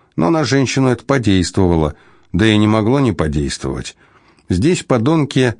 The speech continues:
рассчитали всё точно. Пётр спросил: «И когда ты должна отдать им деньги?»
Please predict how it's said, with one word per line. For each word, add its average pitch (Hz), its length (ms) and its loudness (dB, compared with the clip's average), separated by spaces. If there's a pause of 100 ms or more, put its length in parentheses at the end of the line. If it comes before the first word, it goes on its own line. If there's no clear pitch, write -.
(240)
рассчитали 107 640 2
всё 98 200 -2
точно. - 540 0 (460)
Пётр 98 320 2
спросил: 85 600 -2 (960)
«И 110 100 2
когда 135 360 0
ты 139 120 0
должна 113 460 2
отдать 90 360 0
им 82 160 2
деньги?» 73 440 -2